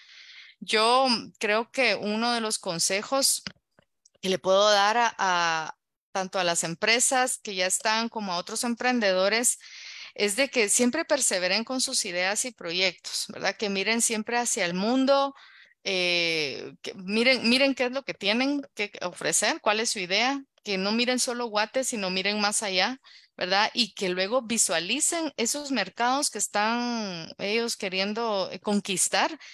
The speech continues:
y luego que se miren hacia adentro nuevamente para ver si lo que el ex mercado exige, ellos lo tienen, ¿verdad? Y si no, pues que aprendan mucho, que busquen espacios como Agexpor o cualquier otra entidad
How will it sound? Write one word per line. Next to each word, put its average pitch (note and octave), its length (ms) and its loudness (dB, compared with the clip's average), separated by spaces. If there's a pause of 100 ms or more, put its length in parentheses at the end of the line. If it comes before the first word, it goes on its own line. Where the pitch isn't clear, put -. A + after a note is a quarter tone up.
(440)
y A#3 100 0
luego C4+ 320 4
que G#3 160 2
se F3+ 160 2
miren D4 320 2
hacia G#3 280 2
adentro B3 400 0
nuevamente A#3 580 -2
para F#3 320 0
ver A#3+ 340 0 (140)
si G#3 240 -6
lo F#3 160 -4
que D#3 200 -4
el D3 120 -2
ex - 180 -6
mercado G#3 460 0
exige, D4 480 0 (160)
ellos A3+ 280 2
lo F#3 120 -6
tienen, E3+ 480 -4
¿verdad? - 280 -4
Y A#3 140 -2
si F#3 180 0
no, G3 240 0 (380)
pues F3+ 180 -8
que E3 80 -2
aprendan A3 440 2
mucho, C4+ 460 0 (300)
que G#3+ 100 2
busquen B3 440 0
espacios A#3+ 640 0
como G3 640 -2
Agexpor A#3+ 640 0
o G3 80 -2
cualquier G#3 500 2
otra D#4+ 280 0
entidad F#3 500 0